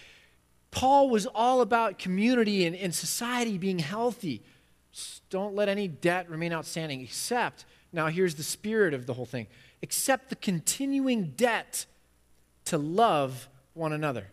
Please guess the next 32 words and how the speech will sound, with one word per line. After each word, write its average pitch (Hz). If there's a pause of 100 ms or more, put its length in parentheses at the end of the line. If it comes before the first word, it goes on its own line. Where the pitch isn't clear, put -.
(1800)
That's 131
the 156
whole 156
spirit 190
of 127
this 110
thing. 120
You 120
love 151
other 131
people. 123 (360)
Jesus 196
said 175
this, 196 (840)
Ro-, 180
uh, 156
Matthew 180
twenty-two. 185
He's 147
like, 160
he 156
sums 208
up 208
the 185
whole 190
thing. 202
The 175
guy's 208
talking 214
about 190
the 190
law. 196